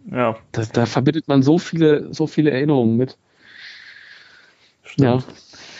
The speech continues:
Speaker 1: Wie ist das mit deinem, mit deinem Protonen-Pack? Äh, hast, hast du das selber zusammengebaut?
Speaker 2: Ja, das hab ich, äh, das war ein Bausatz.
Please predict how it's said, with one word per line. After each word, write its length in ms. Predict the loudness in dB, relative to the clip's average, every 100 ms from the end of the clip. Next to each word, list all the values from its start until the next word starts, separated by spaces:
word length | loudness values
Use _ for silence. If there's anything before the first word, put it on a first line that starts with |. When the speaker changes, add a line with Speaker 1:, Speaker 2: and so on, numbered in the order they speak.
| -20 -20 -20 -20 -20 -20 -2
Speaker 1:
Wie 60 | 0
ist 80 | 2
das 120 | 2
mit 120 | 2
deinem, 160 | 2 0
mit 100 | -2
deinem 300 | -2 -2 -6
Protonen-Pack? 800 | -4 0 0 0 0 -2 -2 -10
Äh, 380 | 0 4 4 2
hast, 260 | -2 -6
hast 160 | -10 0
du 60 | 0
das 280 | 0 -6 -12 -12 -12
selber 280 | -2 0 0
zusammengebaut? 800 | -2 -4 -2 -2 0 -2 -2 -10 _ _ _ _ -20 -20 _
Speaker 2:
Ja, 380 | 2 2 4 2
das 240 | -2 -4
hab 100 | -6
ich, 200 | -6 -8 -6
äh, 220 | -4 -4
das 160 | -2
war 100 | 0
ein 60 | 2
Bausatz. 540 | 2 0 0 -4 -14